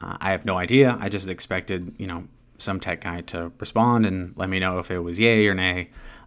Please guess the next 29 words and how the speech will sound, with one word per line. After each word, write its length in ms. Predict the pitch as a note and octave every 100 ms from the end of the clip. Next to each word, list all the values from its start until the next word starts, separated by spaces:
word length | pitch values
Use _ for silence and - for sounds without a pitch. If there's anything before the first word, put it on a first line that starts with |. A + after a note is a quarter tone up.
| -
Um, 340 | F2 F2 E2+ - - - - -
but 340 | G2 F#2 - - - _ _ _ _ - - - - -
the, 500 | G#2+ A2 G#2 G2+ G2 - -
one 180 | B2
of 160 | D3+ C#3+
their 160 | B2+ A#2+
co-founders 1080 | - A#2+ C3 B2+ G2 G2 F#2+ F#2 F2+ - - _ -
of 520 | A#2 B2 A2+ - -
Relay 440 | G2+ G#2+ G#2+ G#2
F 200 | G2+ F#2+
M, 200 | G2 F2+
and 100 | F2+
they 80 | F#2+
have, 280 | G2 F2+ - - _ - - _ _ -
like, 240 | - - -
thirty-seven 1040 | - - - A2+ A2+ A2 - G#2 G2+ A2
podcasts, 720 | A2 G2 G2+ G#2+ A#2 A#2+ - -
which 220 | G2+ G#2+
is 180 | F#2 F#2
massive, 880 | G2 G#2+ A2 A2 - - G2+ - - - - - -
uh, 180 | - F#2+
as 240 | - F#2 F2+
a, 200 | F2 E2
as 160 | F2+ F2
a 60 |
network. 500 | F2 F#2+ F2+ F2 - -
One 200 | G2 A2+
of 140 | B2+ A2
their 280 | G#2 G2